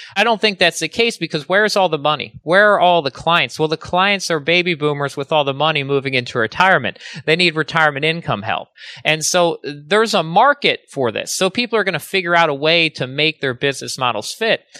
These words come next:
And so what does that mean? Well, it means that you have to be really a comprehensive advisor moving forward. If you want to deal with I R A and qualified assets and do rollovers and distributions, you need to be a comprehensive advisor. And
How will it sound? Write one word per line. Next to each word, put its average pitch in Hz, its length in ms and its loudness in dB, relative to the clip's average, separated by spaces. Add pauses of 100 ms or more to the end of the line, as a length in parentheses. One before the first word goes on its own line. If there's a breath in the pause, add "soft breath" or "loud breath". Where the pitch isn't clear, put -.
(140)
And 156 100 -4
so 196 140 -2
what 214 160 2
does 262 140 -2
that 160 180 0
mean? 165 220 0
Well, 180 160 2
it 170 100 -2
means 240 300 -2
that - 120 -10
you 156 100 0
have 190 440 0
to 175 220 -8
be 185 400 -2
really 175 360 0
a 151 200 0
comprehensive 151 840 -2
advisor 131 580 0
moving 117 320 -6
forward. 117 300 -2
If 147 160 -4
you 196 100 -4
want 156 220 -2
to 120 60 0
deal 143 500 0
with 127 420 0
I 139 220 4
R 139 200 0
A 131 320 4 (180 loud breath)
and 120 280 -8
qualified 143 800 2
assets 135 540 0
and 120 120 -12
do 135 180 -4
rollovers 131 720 2
and 117 100 -12
distributions, 135 800 -4 (260 loud breath)
you - 80 -6
need 185 160 2
to 175 60 -6
be 165 140 2
a 156 60 2
comprehensive 131 720 0
advisor. 107 560 -2 (340 loud breath)
And 156 240 0